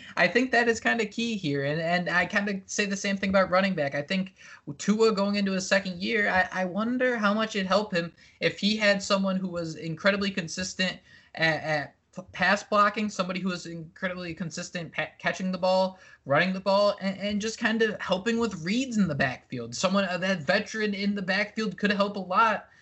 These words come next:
doing things that aren't necessarily in the stat book. So,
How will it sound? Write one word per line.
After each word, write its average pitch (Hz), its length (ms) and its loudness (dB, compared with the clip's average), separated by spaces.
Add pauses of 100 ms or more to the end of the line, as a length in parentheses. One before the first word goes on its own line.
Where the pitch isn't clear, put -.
(200)
doing 202 260 2
things 202 280 2
that 196 100 4
aren't 185 240 4
necessarily 185 520 -2
in 175 60 -4
the 170 60 -4
stat 175 300 2
book. 147 160 -2
So, 185 320 2